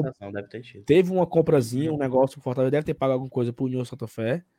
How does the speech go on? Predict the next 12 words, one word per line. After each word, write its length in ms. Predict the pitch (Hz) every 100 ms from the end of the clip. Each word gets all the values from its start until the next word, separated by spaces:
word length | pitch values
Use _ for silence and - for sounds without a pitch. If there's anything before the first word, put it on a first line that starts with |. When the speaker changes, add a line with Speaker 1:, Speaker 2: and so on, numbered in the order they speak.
| _ _ _ _ _ _
Speaker 2:
É, 360 | - 131 127 -
e 120 | 175 208
agora 280 | 180 180
o 40 | 202
Pove, 540 | - 170 185 254 277
ele 220 | 160 175 180
era 140 | 170
reserva 500 | 170 170 160 226 226
do, 380 | 190 196 175 -
do 420 | 143 151 147 143 -
Atlético 340 | 143 143 147 156
Goianiense. 560 | 185 202 220 269 -